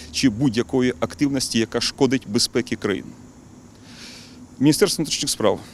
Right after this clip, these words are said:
Служба безпеки України будуть залучати громадськість, але ні судимих, ні провокаторів, а тих, хто реально хоче допомогти державі забезпечити повний контроль над виконанням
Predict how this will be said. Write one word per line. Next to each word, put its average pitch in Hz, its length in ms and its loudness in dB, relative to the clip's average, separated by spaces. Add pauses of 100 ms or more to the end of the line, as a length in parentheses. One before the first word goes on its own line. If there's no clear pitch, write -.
(220)
Служба 165 300 2
безпеки 147 580 -2
України 104 440 0 (800)
будуть 151 300 4
залучати 120 640 2 (500)
громадськість, 123 720 0 (600)
але 131 340 6 (260)
ні 135 280 4 (380)
судимих, 143 680 0 (440)
ні 139 140 6
провокаторів, 127 640 2 (140)
а 131 80 4
тих, - 180 0
хто - 260 -4
реально 135 380 4
хоче 120 340 0
допомогти 120 460 0
державі 110 440 0 (260)
забезпечити 131 680 2 (120)
повний 143 260 2
контроль 135 400 -2 (140)
над 117 160 0 (120)
виконанням 127 520 0